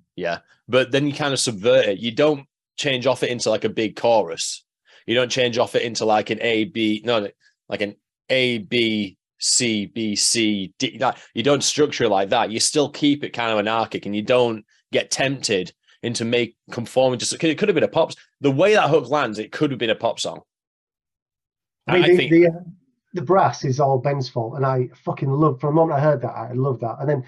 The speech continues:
Speaker 2: I remember somebody saying, "Two Yorkshire lads making brass dance music,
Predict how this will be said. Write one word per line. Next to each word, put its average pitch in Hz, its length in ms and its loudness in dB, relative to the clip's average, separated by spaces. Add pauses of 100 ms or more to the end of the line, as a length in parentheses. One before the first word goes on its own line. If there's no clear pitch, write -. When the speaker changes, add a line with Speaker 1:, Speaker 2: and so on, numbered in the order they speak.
(220)
Speaker 2:
I 156 40 -4
remember 165 180 4
somebody 160 240 4
saying, 147 400 2 (320)
"Two 220 120 -2
Yorkshire 208 420 4
lads 135 380 0 (180)
making 170 480 2 (400)
brass - 340 0
dance 139 400 2
music, 131 480 0